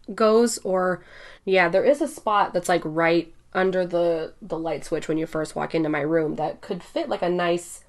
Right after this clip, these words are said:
you know, i-, if, if I got, uh, like, a dresser that had three, like, nice big drawers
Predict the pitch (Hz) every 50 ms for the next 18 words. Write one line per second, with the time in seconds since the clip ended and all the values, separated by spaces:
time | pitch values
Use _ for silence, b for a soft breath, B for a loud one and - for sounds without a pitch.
0 | _ _ - 202 196 180 151 120 175 - - - 190 190 - 175 - 185 180 175
1 | 175 175 - - - - 170 165 165 160 156 156 147 160 156 151 156 151 - 151
2 | 156 160 - 185 165 160 160 165 151 151 147 - - 175 170 180 175 170 180 185
3 | 170 b b b b b b - 190 175 170 - 170 170 175 175 175 - 170 151
4 | - 180 175 175 170 160 165 165 143 156 170 185 190 - - -